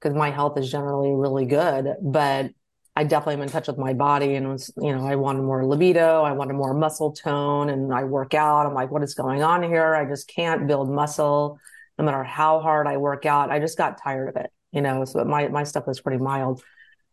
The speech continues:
Um, but let's talk about, uh, men and hormone replacement for men.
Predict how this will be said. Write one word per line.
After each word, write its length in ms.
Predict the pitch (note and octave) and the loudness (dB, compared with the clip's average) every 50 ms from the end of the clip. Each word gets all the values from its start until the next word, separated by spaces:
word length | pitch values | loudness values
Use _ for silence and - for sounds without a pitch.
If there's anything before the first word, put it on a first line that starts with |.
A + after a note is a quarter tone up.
| _ - | _ 2
Um, 480 | F3+ F#3+ F#3+ F#3 F#3 F#3+ F#3 F#3 F3 | 4 4 4 4 4 4 2 2 2
but 180 | G#3+ A3+ A#3 B3 | 0 0 0 0
let's 220 | C#4 - - - | 0 -2 -2 -4
talk 300 | - - E4+ G4+ G4+ G#4 | -4 -2 0 0 2 2
about, 600 | G4+ C4 F3+ G#3 F#3+ F3+ F3+ F3 F3 F3 E3+ - - - | 2 2 4 4 4 4 4 4 2 2 0 -2 -4 -2
uh, 240 | D#3 D3+ D3 C#3+ - - | 0 0 0 0 -2 -2
men 540 | D#3 D3+ D#3 D#3 D3+ C#3 - D3+ - - - _ _ _ _ _ _ - | -2 0 2 0 0 0 -2 -6 -8 -10 -12 _ _ _ _ _ _ -4
and 440 | D#3 D3+ C#3+ C#3+ C#3+ C#3 C#3+ C#3+ C#3 | -2 0 0 0 0 -2 -2 -2 -2
hormone 400 | C#3+ C#3+ C#3+ D#3 D3+ D#3 D3+ D3 | -4 -2 -2 0 0 0 0 0
replacement 600 | C#3 C#3 C#3+ - D3 C#3 C#3 - C3+ C3 - - | -2 -2 -2 -2 -2 -2 -2 -4 -8 -8 -6 -4
for 120 | - C3+ | -4 -2
men. 440 | C3+ C3+ C#3+ C#3+ C#3 C3+ C3+ C#3 | 0 0 0 0 0 -2 -2 -4